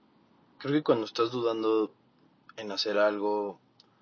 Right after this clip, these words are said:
que es totalmente nuevo para ti, es cuando más lo debes de hacer.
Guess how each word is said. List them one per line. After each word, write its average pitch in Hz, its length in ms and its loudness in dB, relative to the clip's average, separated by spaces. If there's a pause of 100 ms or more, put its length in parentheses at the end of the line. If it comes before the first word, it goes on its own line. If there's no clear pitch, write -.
(220)
que 104 80 -8
es - 60 -6
totalmente 110 680 -6
nuevo 104 280 -2
para 92 220 -2
ti, 92 340 -12 (1040)
es - 140 -10
cuando 127 260 2
más 113 240 -4
lo 117 140 0
debes 110 260 0
de 95 60 -6
hacer. 95 260 -4